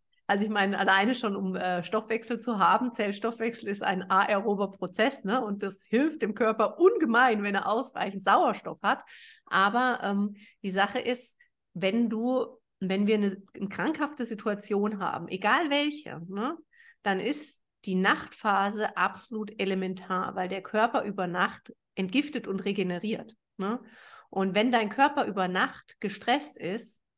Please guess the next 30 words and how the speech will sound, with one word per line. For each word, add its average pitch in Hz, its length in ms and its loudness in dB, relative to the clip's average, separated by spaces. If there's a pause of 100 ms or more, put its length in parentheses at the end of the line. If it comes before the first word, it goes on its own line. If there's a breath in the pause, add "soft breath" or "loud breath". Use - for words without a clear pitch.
ne, 226 240 -2
im 226 120 -2
Fight 233 340 2
or 196 140 0
Flight 208 500 0
wird 233 200 -2
er 202 160 0
nicht 202 300 -2
entgiften 202 440 -6
und 180 160 -8
regenerieren, 175 800 -4 (200)
ne? 214 220 -2 (300 loud breath)
Und 202 180 0
dementsprechend 247 600 0
fällt 233 280 0
dir 262 120 -2
quasi 220 380 0
ein 185 240 0
Riesenpotenzial 247 1120 0
weg, - 320 -4 (320)
das 202 160 -6
dein 208 140 -2
Körper 226 540 2 (100)
hätte, - 480 -2
um 202 160 0
sich 208 220 -6
selber 220 400 0
wieder 208 240 -4
zu 208 120 -10
regenerieren, 185 800 -4